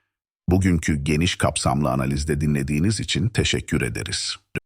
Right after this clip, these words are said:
Haberler ve detaylı yorumlarla hazırladığımız bu yayında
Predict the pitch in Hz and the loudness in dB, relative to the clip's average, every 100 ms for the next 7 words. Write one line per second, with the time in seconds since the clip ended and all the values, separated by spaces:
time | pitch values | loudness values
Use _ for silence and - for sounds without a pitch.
0 | - 104 92 85 87 110 104 90 76 82 | 0 2 4 4 2 2 0 0 0 2
1 | 76 82 95 76 73 76 78 67 69 73 | 2 2 2 2 2 2 2 2 0 0
2 | 73 69 67 67 69 69 71 92 71 64 | 0 -2 -2 -2 -2 0 0 2 2 0
3 | 62 95 | 0 0